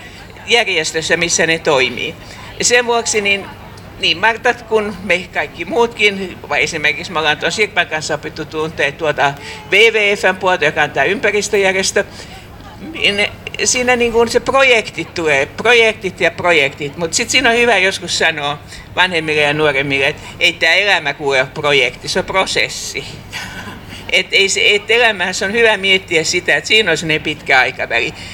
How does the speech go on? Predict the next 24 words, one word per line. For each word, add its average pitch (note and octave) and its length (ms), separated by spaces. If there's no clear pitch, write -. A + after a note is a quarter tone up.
Ja F3 100
mä G#3+ 120
luulen, A#3+ 200
että G#3+ 340
jos A3 360
me G#3+ 80
saatais A3 760
hyväksyen A3+ 580
se, G#3+ 220
että - 180
ihmiset F#3+ 460
on A3+ 160
tämmöisiä D#3 460
projektityyppisiä D3 1040
nykyään, D3 420
niin D3+ 120
jos E3+ 180
me G#3 160
saadaan G3+ 400
muodostettua G3 840
sitten G3 340
järjestöaktiivit E3+ 920
nämä F3 140
projektiksi, G3+ 920